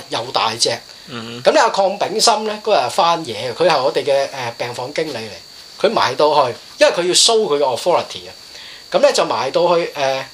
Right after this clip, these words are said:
Speaker 1: 有幾個護士喺度，噉咧埋到去講兩句，嗱，係講幾耐咧？大約係三分鐘到啦。講完出嚟，阿光頭狗放咗個病人佢，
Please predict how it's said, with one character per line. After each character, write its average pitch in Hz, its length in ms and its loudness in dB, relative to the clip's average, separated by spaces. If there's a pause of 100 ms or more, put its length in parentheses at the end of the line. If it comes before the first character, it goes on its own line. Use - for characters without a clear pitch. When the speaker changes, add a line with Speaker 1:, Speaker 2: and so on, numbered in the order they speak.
(140)
Speaker 1:
有 156 140 4
幾 160 140 2
個 180 80 2
護 143 220 -2
士 - 80 2
喺 147 140 2
度， 123 180 -2 (580)
噉 - 80 -4
咧 226 180 4 (460)
埋 123 180 -2
到 165 120 4
去 - 60 0
講 135 160 4
兩 139 160 4
句， 143 80 2
嗱， 131 100 0
係 143 240 2
講 202 240 2
幾 175 200 2
耐 175 200 4
咧？ 233 100 2
大 147 160 2
約 151 120 0
係 139 100 -2
三 185 220 2
分 190 160 2
鐘 175 180 -2
到 117 120 -6
啦。 139 140 -6 (120)
講 147 180 2
完 123 140 -4
出 196 100 4
嚟， 151 120 0 (880)
阿 233 420 6
光 269 180 2
頭 156 140 2
狗 185 300 2 (480)
放 220 300 2
咗 226 40 -4
個 240 140 4
病 190 160 2
人 131 200 -2
佢， 160 100 -6